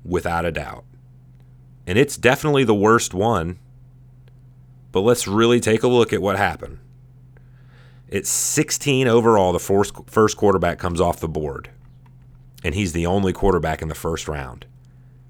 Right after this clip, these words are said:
and it's E J Manuel. I don't even know if you guys remember him.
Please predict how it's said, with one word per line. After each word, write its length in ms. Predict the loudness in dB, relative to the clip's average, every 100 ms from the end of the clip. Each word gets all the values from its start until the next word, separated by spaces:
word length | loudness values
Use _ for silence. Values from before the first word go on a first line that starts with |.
| -20 -10
and 100 | -10
it's 100 | -8
E 140 | -8
J 200 | -6 -6
Manuel. 580 | -8 -12 -14 -14 -20 -20 -20 -20 -20 -20 -20 -20 -20 -14 -6
I 80 | -2
don't 100 | -2
even 120 | -2
know 100 | -4
if 100 | -6
you 60 |
guys 220 | -6 -6 -8
remember 380 | -10 -12 -10
him. 360 | -10 -10 -12 -18